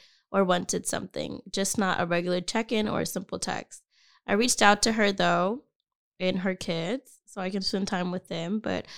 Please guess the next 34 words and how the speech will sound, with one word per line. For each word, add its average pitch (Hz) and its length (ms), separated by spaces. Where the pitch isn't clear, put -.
also 208 480
so - 160
they 185 160
can 190 140
spend 190 240
time 180 180
with 175 160
my 180 140
son. - 420
My 202 120
son 202 320
stays 196 420
at 196 100
their 175 160
place 180 320
as 185 160
well. 294 400
Me 208 260
and 208 120
my 196 120
younger 233 400
sibling 190 500
don't 190 300
have 196 380
much 185 240
of 202 60
a 202 40
relationship 190 800
either 226 380
due 196 220
to 208 100
the 185 220
age 180 240
difference 180 520